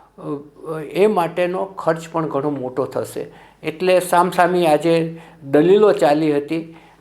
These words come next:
જો કે એ અંગે કોઈ ફેંસલો હજુ સુધી આવ્યો નથી. હવે એક અંદાજ મુજબ જો આપણે આંકડાઓમાં જઈએ તો દિલ્હીની અંદર દસ લાખ જેટલા કૂતરા છે અને કૂતરા કરડવાના વાર્ષિક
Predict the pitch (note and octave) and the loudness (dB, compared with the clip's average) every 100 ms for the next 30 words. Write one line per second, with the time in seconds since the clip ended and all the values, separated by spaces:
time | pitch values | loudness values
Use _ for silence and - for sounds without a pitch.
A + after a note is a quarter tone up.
0 | B2+ D3 D#3+ E3+ E3+ D#3 D#3+ F#3 E3 E3 | -4 -2 0 0 0 -2 -2 0 0 -2
1 | F#3+ - F3 F#3 F#3+ - C#3 C3+ F3+ F3 | -6 -6 -4 -4 -4 -6 -6 -6 -2 0
2 | C#3+ A#2+ C3+ D#3+ D3+ C#3+ C#3+ A2 C#3 B2+ | 0 -2 -2 -2 -2 0 0 0 -2 -2
3 | A#2+ - A#2 A#2 - - - - _ D#3 | -6 -10 -12 -12 -20 -20 -20 -20 _ 2
4 | A3+ B3+ G#3+ - G3+ A#3 D#3 D#3 F3 B3 | 4 6 4 2 2 4 4 4 4 4
5 | F#3 D#3+ D#3+ G3 G#3+ - - - - D#3 | 2 2 4 2 2 -8 -20 -20 -2 4
6 | F3+ E3 G#3 D#3+ D3 D3 G3+ G3 E3+ D3+ | 4 4 2 4 2 2 4 4 2 0
7 | D3 C#3+ G#3 G#3+ G3+ C3+ D#3 D#3+ A3 G#3 | 0 0 0 0 -2 0 0 2 2 0
8 | F3 F#3 D#3 C#3 D#3+ F3 C#3+ C3+ D3 B2+ | 0 0 -2 2 2 0 0 0 0 -2
9 | C3 C3+ A#2 - A2+ - A#2 - E3 G#3 | -6 -4 -6 -6 -14 -8 -8 -6 -8 -8
10 | - - - - _ - E3 G#3+ G3+ F3 | -12 -20 -20 -20 _ -2 2 4 4 2
11 | E3+ - _ _ _ F3 F3 G#3+ A#3 - | -4 -16 _ _ _ -8 -2 2 2 2
12 | - E3 G3 G#3+ F#3 D#3+ F3 G#3+ D3 C#3 | 0 2 4 4 4 2 0 0 0 2
13 | D#3+ - - G#3+ A3 | 0 -4 -2 -2 -2